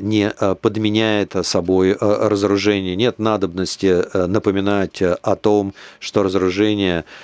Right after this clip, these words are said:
является, э, той, э, задачей, которой, э, мы призваны заниматься здесь,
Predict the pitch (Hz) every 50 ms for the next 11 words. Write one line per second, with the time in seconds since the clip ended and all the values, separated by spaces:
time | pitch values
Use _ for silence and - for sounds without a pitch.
0 | - - _ - 101 98 104 98 98 95 92 98 98 98 98 98 98 95 95 95
1 | 92 85 - - - 107 92 90 87 90 90 - 104 95 90 87 85 - - _
2 | 110 110 110 110 - - 113 98 90 - _ _ _ _ - 151 104 104 98 98
3 | 101 95 90 - - 95 82 - 101 90 - 110 101 101 101 98 95 95 - -
4 | 101 92 90 87 90 98 110 110 110 - - _ - 101 98 95 92 98 98 95
5 | 95 98 101 - 104 92 92 92 87 85 90 92 95 92 - - - 95 95 -
6 | - 104 95 87 95 95 95 95 - - -